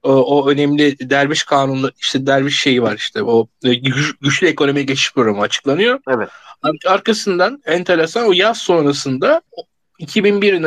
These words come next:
Speaker 1: Eylül'ünden sonra bir, bir tık daha esasında ekonomi işler hale geliyor gibi.
Speaker 2: Evet.
Speaker 1: Onu
Speaker 2: Çünkü orada aşağı yukarı bu görev zararı artı açık pozisyon kadar finansman getirdi Kemal Derviş ülke.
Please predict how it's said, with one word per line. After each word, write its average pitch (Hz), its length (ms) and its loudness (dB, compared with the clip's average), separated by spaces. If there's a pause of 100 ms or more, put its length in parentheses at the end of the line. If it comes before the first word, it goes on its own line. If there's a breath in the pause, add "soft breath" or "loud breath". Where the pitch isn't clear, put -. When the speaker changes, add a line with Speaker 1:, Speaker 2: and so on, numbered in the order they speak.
Speaker 1:
Eylül'ünden 170 720 0
sonra 247 360 2 (160)
bir, 254 160 -4
bir 285 120 0
tık - 200 -4
daha 214 200 4
esasında 202 500 0
ekonomi 202 380 0
işler 202 380 -2
hale 180 280 0
geliyor 175 340 0
gibi. 123 240 -4
Speaker 2:
Evet. 127 380 -6
Speaker 1:
Onu 175 140 0 (240)
Speaker 2:
Çünkü 190 300 -4 (160)
orada 139 540 0 (300)
aşağı 170 260 -2
yukarı 160 500 -2
bu 131 420 0
görev 139 340 0
zararı 110 440 -2
artı 123 380 -4
açık - 300 -10
pozisyon 117 380 -6
kadar 160 380 -4
finansman 135 440 -2
getirdi 95 300 -8
Kemal 87 280 -4
Derviş 80 260 -8
ülke. 80 140 -12